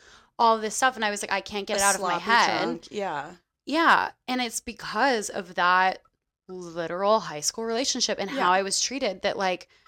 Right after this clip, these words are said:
Speaker 1: and this guy was wonderful about it and never brought it up again. And if I did, he'd be like, "I don't know what you're talking about." And
Speaker 2: <laughs>
Speaker 1: it's lovely, but I'm like, I literally think if I, like, trip getting out of an Uber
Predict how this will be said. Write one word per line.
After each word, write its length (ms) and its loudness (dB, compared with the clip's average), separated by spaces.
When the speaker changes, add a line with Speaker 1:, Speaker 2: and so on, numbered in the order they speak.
Speaker 1:
and 320 -4
this 260 -8
guy 380 0
was 160 -4
wonderful 340 -6
about 260 -2
it 240 -2
and 380 -2
never 280 -4
brought 200 0
it 100 -4
up 140 -6
again. 280 -2
And 120 -6
if 140 -10
I 200 2
did, 240 -6
he'd 140 -12
be 80 -8
like, 100 -8
"I 80 -4
don't 100 -4
know 60 -4
what 80 -8
you're 100 -8
talking 340 -4
about." 300 2
And 180 -4
Speaker 2:
<laughs> 40 -18
Speaker 1:
it's 320 -8
lovely, 540 0
but 140 0
I'm 140 -2
like, 240 -4
I 500 4
literally 640 0
think 520 -4
if 140 -10
I, 160 6
like, 180 -2
trip 300 -4
getting 240 -2
out 120 0
of 100 -4
an 80 -8
Uber 600 -8